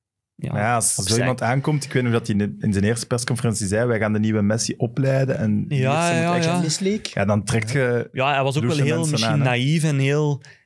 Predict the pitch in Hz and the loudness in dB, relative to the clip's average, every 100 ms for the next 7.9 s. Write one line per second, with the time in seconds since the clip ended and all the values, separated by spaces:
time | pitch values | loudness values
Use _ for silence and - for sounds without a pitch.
0 | _ _ 120 117 143 143 147 120 113 139 | _ _ -2 0 0 0 0 0 0 0
1 | 156 156 147 131 120 - 123 143 - - | -2 0 -2 0 -2 -2 0 0 0 0
2 | 131 120 120 - - - 117 120 113 110 | 0 0 -2 -10 -6 -4 0 2 2 0
3 | 135 113 113 - - 131 131 135 123 - | 0 0 0 0 0 0 0 0 0 0
4 | 67 123 113 120 117 - 123 120 123 131 | -2 -2 0 0 -2 -2 -2 0 -2 -2
5 | 123 - - 120 107 110 117 113 113 113 | -6 -8 -2 0 2 2 2 2 0 -2
6 | 113 117 113 - 117 113 113 - - - | -2 -4 -4 -2 0 0 -2 -12 -20 -20
7 | - - 123 127 123 120 117 - | -14 -4 0 0 0 0 -2 -2